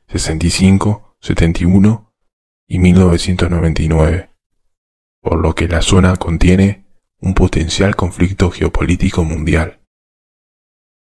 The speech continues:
La geografía de la India cuenta con importantes cordilleras.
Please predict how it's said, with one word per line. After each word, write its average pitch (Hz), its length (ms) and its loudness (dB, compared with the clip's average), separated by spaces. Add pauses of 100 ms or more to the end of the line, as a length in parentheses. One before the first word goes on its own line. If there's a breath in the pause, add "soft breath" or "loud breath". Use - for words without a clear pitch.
(220)
La 104 120 0
geografía 110 600 0
de 98 120 2
la 92 120 0
India 104 480 0 (100)
cuenta 127 340 -2
con 104 120 -8
importantes 101 680 -2
cordilleras. 87 840 -6